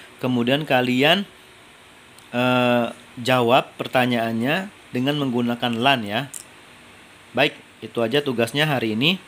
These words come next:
Mudah-mudahan bisa dapat dipahami. Kalau kalian tidak paham, bisa tanya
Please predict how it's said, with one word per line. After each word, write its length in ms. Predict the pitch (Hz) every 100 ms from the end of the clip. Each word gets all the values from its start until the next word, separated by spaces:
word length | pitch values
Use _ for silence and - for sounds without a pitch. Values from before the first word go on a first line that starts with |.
| - - - -
Mudah-mudahan 400 | 110 107 110 139
bisa 240 | 120 120
dapat 400 | 110 107 110 107
dipahami. 480 | - 101 104 151 180
Kalau 320 | 143 117 113
kalian 320 | 113 107 156
tidak 320 | 170 139 104
paham, 400 | 92 95 123 165 - - - -
bisa 320 | 120 - 131 135
tanya 560 | 110 104 113 143 143